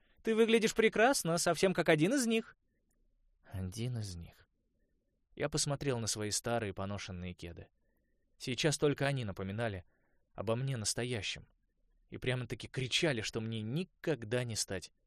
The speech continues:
одним из них. У других мальчишек будут классические ботинки.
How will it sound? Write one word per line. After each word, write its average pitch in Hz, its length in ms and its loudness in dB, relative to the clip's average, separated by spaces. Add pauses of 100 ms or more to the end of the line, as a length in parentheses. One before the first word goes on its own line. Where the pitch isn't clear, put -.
(160)
одним 110 600 -4 (140)
из 98 260 -6
них. 92 380 -12 (760)
У 123 100 -8
других 156 320 -2
мальчишек 117 420 -4
будут 117 260 -2
классические 107 640 -2
ботинки. 90 500 -6